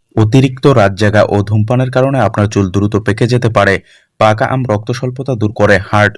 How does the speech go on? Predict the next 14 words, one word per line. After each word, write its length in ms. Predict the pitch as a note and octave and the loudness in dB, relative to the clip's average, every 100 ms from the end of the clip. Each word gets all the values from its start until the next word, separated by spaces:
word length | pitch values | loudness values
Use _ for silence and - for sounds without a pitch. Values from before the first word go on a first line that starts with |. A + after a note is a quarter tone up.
| - | -10
সুস্থ 300 | - A#2 B2 | -6 -6 -2
রাখে। 320 | A2 F#2+ G#2+ F2+ _ _ _ - | -2 0 0 0 _ _ _ -2
পাকা 260 | A2 B2 C3+ | 0 2 0
আম 100 | B2+ | -2
হজমের 420 | F2+ F#2+ A#2 C3 - | -2 -4 -2 -4 -6
সমস্যা 300 | B2 B2+ C3 | -6 -4 -2
দূর 160 | G#2 G2 | -2 0
করে 220 | G2+ G2+ | 2 2
এবং 200 | G2 G2+ G2 | 2 0 0
রোগ 140 | G2 G#2+ | -2 -2
প্রতিরোধ 340 | A2+ B2+ C#3 C3+ | -4 -6 -6 -6
ক্ষমতা 300 | - G#2 G2+ | -4 0 2
বাড়িয়ে 280 | F#2+ F#2+ F#2+ | 2 2 0
তোলে। 260 | - G2+ | 2 2